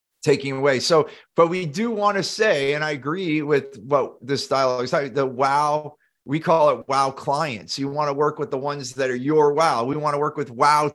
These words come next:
team who, who are the tribe members for what you're doing.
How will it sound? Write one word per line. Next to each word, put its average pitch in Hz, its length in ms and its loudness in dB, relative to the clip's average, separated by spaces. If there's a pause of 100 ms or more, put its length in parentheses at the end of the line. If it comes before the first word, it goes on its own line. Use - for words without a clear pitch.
team 147 480 -8 (360)
who, 180 500 0 (100)
who 175 260 -4
are 180 100 -2
the 160 100 -8
tribe 170 440 -2
members 170 460 -4
for 165 220 -6
what 165 380 -2
you're 175 180 -2
doing. 151 500 -6